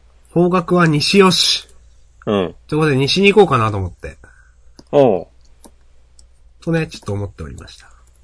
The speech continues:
Speaker 2: うん。西に行き得ってことだね。
Speaker 1: そ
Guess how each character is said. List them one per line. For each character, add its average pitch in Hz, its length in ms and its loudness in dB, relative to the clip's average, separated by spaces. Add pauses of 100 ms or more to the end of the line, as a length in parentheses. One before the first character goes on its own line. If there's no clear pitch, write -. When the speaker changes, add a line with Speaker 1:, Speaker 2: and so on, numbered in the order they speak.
(880)
Speaker 2:
う - 60 -16
ん。 - 120 -20 (1400)
西 117 240 -6
に 107 140 0
行 98 80 -6
き 123 100 -6
得 113 280 0
っ - 20 -12
て - 160 -16
こ - 120 -20
と - 80 -20
だ - 60 -20
ね。 - 80 -20 (220)
Speaker 1:
そ 135 400 -4